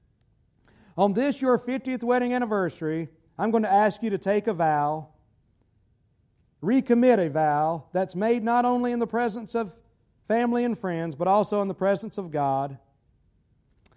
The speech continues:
Today I ask you, Steve, do you promise before God and these witnesses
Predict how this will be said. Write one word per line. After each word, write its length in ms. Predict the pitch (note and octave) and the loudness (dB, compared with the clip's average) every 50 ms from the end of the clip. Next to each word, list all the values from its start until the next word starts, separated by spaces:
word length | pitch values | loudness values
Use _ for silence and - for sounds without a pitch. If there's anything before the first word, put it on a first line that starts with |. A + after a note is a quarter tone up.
| _ _ | _ _
Today 260 | - E3+ G#3 A#3+ B3+ B3+ | -4 0 2 2 4 6
I 260 | B3 A#3+ A#3 A#3 A#3+ | 4 4 4 4 4
ask 200 | A#3+ - - A#3+ | 2 2 0 -4
you, 160 | A#3+ G#3+ F3+ | -4 -4 -4
Steve, 480 | - - E3 D3+ D3 D3 D#3+ F3 E3+ - _ _ _ _ _ _ _ _ _ _ _ _ _ _ _ - | -6 -6 -8 -6 -4 -4 -6 -6 -8 -10 _ _ _ _ _ _ _ _ _ _ _ _ _ _ _ -4
do 60 | D#3 E3+ | -2 0
you 180 | G3 A#3 C4 | 0 0 0
promise 560 | - - G#3 A#3 B3 B3 A#3+ B3 B3 G#3+ - | 0 0 0 0 2 2 2 0 -2 -2 -4
before 400 | F3 F#3+ F3 - A3 A#3 A#3+ A#3+ | -4 -4 -2 2 4 6 6 6
God 360 | G3+ F#3 A3 A3 A3 A3+ A#3 A3+ | 4 4 4 4 6 4 4 2
and 100 | A3 A3+ | 0 -2
these 220 | A#3+ A#3+ G3+ F#3 | -4 -4 -4 -2
witnesses 720 | G3+ G3+ F#3+ E3 E3 C#3 - - D#3 D#3 E3 D#3+ - - | -2 -2 -2 -4 -8 -10 -6 -4 -4 -4 -4 -4 -8 -14